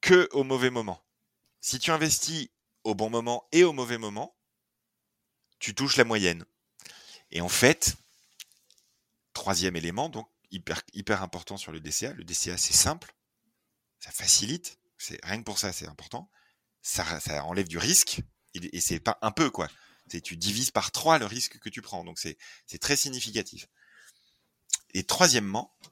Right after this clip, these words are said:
à long terme, c'est le plus rentable. Ça, c'est des économistes allemands qui l'ont démontré, de l'Association allemande des investisseurs. Et en fait, et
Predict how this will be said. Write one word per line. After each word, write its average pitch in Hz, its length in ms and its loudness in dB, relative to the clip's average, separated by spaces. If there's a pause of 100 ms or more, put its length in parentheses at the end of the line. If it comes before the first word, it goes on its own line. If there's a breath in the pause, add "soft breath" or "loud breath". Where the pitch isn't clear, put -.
(680)
à - 140 2
long 107 320 0
terme, 113 500 2 (460)
c'est - 220 0
le 82 120 -2
plus - 200 0
rentable. 98 520 -4 (840)
Ça, - 180 0
c'est 104 120 6
des 82 220 -2
économistes 104 560 -2
allemands 110 340 2
qui - 160 -8
l'ont 85 120 -8
démontré, 82 540 -6 (520 loud breath)
de 87 100 -4
l'Association 87 560 0
allemande 95 260 -4
des 85 140 -4
investisseurs. 82 580 -4 (1080 soft breath)
Et 92 60 -2
en 90 60 -2
fait, - 460 2 (480)
et - 180 -8